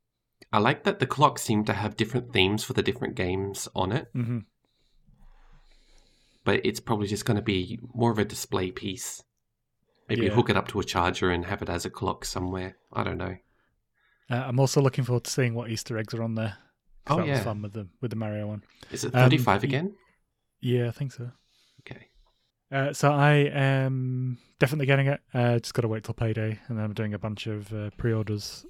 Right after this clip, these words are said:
Speaker 2: off the back of the Direct, and this will be one of 'em. Hopefully, it's still in stock by the time I get there. Yeah, so that's that.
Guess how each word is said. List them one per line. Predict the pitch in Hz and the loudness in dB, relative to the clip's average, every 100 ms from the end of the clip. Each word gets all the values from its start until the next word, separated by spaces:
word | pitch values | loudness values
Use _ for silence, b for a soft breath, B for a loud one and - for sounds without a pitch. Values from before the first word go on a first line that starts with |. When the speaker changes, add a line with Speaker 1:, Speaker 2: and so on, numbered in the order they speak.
| - | -18
Speaker 2:
off | - | -12
the | - | -8
back | 107 - | -8 -6
of | 117 104 - - | -6 -8 -10 -8
the | 117 113 113 107 _ _ - | -4 -4 -6 -10 _ _ -12
Direct, | 135 135 - - - - _ _ _ - | -6 -6 -8 -20 -20 -20 _ _ _ -6
and | 117 | -4
this | 117 | -4
will | - | -2
be | 120 | 0
one | 120 120 | 2 0
of | 113 | -2
'em. | 117 110 _ | -6 -8 _
Hopefully, | 120 - 117 110 | -10 -8 -8 -8
it's | 113 | -8
still | - 113 | -6 -4
in | 107 | -4
stock | - 123 - | -4 -6 -6
by | 117 | -8
the | 107 | -4
time | 120 107 | -4 -4
I | |
get | 107 110 | -4 -6
there. | 117 - B B B B B B B - | -8 -8 B B B B B B B -4
Yeah, | 147 151 _ | -2 -2 _
so | - 127 | -4 0
that's | 123 - | 0 4
that. | 143 135 | 4 2